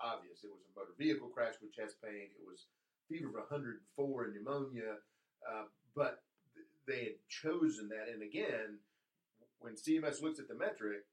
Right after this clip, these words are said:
if you don't pick, you know, tr-, traumatic chest pain or pneumonia as the primary, it's gonna be in the bucket, <laughs> right? So I, I think there's some, just some basic, uh, refresher around how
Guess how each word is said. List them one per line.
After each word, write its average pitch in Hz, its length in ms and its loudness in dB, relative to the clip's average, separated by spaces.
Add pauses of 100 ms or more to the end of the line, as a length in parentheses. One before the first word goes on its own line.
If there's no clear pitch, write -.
(100)
if - 180 -12
you 117 60 -12
don't 147 280 0
pick, 160 280 0 (140)
you 127 100 -8
know, 120 80 -8 (640)
tr-, - 300 -14
traumatic 135 400 2
chest 139 340 0
pain 127 400 -4
or 90 200 -8
pneumonia 131 460 2
as 107 100 -4
the 104 100 -6
primary, 101 720 -2 (480)
it's 156 180 0
gonna 170 220 -2
be 160 160 0
in 160 100 0
the 139 60 0
bucket, 208 400 4
<laughs> - 100 -16
right? 127 300 0
So 135 300 10 (300)
I, 135 200 0
I - 20 4
think 160 260 -6
there's 135 220 -6
some, 120 180 -8
just 110 200 -6
some 101 180 -8 (720)
basic, 135 440 2 (380)
uh, - 140 -8 (260)
refresher 113 760 0
around 107 240 0 (180)
how 135 400 0